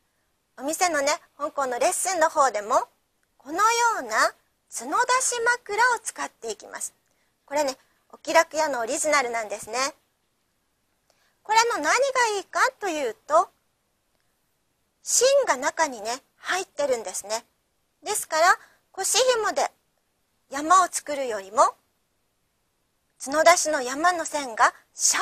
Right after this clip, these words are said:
ープに、そしてね、背中にぴったりとくっついて、すごくかっこいい角出しが結べます。このような角出し枕。今日はね、ちょっと商品のね、ご説明もしていきますね。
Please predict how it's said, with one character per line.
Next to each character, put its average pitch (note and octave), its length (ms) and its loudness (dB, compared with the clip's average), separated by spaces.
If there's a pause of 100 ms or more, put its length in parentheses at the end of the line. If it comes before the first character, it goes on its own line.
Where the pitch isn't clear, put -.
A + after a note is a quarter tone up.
(120)
ー - 20 -18
プ - 140 -14
に、 - 140 -14 (140)
そ F#4+ 180 0
し - 80 -2
て B3+ 80 -4
ね、 C#4 120 0
背 E4 120 0
中 F4 240 0
に E4 140 -2
ぴ - 60 -20
っ - 40 -20 (120)
た C5 100 -4
り B4+ 100 2
と - 160 -10 (280)
く - 100 -20
っ - 40 -20 (100)
つ E4 100 -6
い D4 80 -4
て、 - 180 -14 (400)
す - 160 -10
ご - 100 4
く - 220 0
か - 140 -8
っ - 40 -10 (180)
こ A4+ 120 0
い A#4+ 40 4 (120)
い B4+ 80 -4
角 D4+ 200 -4
出 B3+ 100 -2
し - 140 -2
が G#3+ 80 -4
結 - 240 -8
べ - 140 -18
ま - 100 -20
す。 - 160 -10 (1600)
こ F#4+ 100 -12
の G#4 60 -2
よ A4 40 0 (360)
う D#4+ 40 -6
な E4+ 220 2 (420)
角 D#4+ 280 0
出 G#4 120 6
し F4+ 160 -2
枕。 - 380 -2 (500)
今 G#4 100 2
日 G#4+ 40 6
は F4+ 120 6
ね、 E4+ 200 0 (280)
ち A4+ 100 -4
ょ - 40 2
っ C5 120 -6
と - 120 -4 (240)
商 F#4 260 -2
品 E4 220 -8
の B3+ 80 -8
ね、 D4 200 0
ご C4+ 80 0
説 F4 300 -6
明 F4 200 -2
も F4 120 -10
し - 100 -10
て F4+ 100 -2
い F4 60 -12
き - 80 -12
ま F4+ 160 -8
す - 120 -16
ね。 D4 260 -4